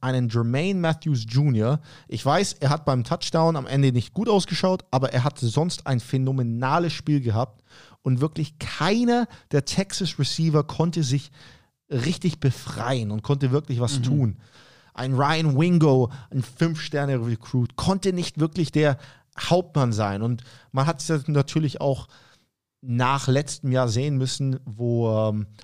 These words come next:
Speaker 1: ein Matthew Golden dann weggegangen ist. Wer kann dieser nächste Superstar-Receiver sein? Bei Texas hat das ein bisschen gefehlt. Ob's dann Livingstone wird, wenn die Saison weitergeht, ob's Andrews wird, ob Wingo. Arch braucht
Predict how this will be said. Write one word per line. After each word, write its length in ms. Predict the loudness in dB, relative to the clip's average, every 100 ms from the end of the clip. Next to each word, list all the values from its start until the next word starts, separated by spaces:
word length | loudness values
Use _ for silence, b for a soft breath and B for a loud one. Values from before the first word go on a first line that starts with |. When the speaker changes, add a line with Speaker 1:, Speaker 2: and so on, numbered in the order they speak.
| -8
Speaker 1:
ein 140 | -4
Matthew 280 | -4 -2 0
Golden 380 | 4 4 4 2
dann 160 | 0
weggegangen 480 | -2 -4 -6 -6 -8
ist. 400 | -12 -12 -12 -14 b b b
Wer 160 | -2 -2
kann 220 | 0 -2
dieser 200 | 0 0
nächste 340 | -2 -6 -4
Superstar-Receiver 960 | -4 -2 -2 -2 2 0 2 0 2 2
sein? 340 | 2 -2 -6 -10 _ b b b b b b _ _ _
Bei 80 | -18
Texas 420 | -14 -8 -4 -2
hat 140 | -2
das 140 | -4 -4
ein 80 |
bisschen 260 | -4 -4 -6
gefehlt. 500 | -6 -4 -2 -2 -4 b b b -14
Ob's 220 | -12 -8
dann 120 | -4
Livingstone 720 | 0 0 -2 -6 -4 -2 0
wird, 360 | 2 0 -2 -10 -10 -20 -20 _
wenn 320 | -10 0 2
die 100 | 2
Saison 380 | 2 4 2 2
weitergeht, 680 | 0 0 -2 -2 -2 -2 -6
ob's 180 | -20 -20 -12
Andrews 440 | -8 -8 -8 -6
wird, 220 | -6 -6 -6
ob 300 | -10 -8 0
Wingo. 460 | 2 4 4 2 b b b b b _ _ _ _ _ _ _ _ _
Arch 340 | -6 -6 -6 -8
braucht 480 | -2 -2 -2 -10